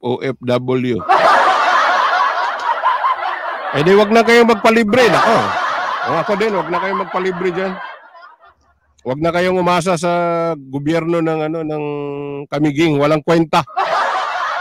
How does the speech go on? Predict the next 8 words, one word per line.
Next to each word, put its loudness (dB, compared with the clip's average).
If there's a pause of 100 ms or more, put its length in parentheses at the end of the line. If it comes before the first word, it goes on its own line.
(480)
Ang -4
gobyerno 2
ng 2
Kamiging 2
is -4 (800)
for 2
the 2
people. -4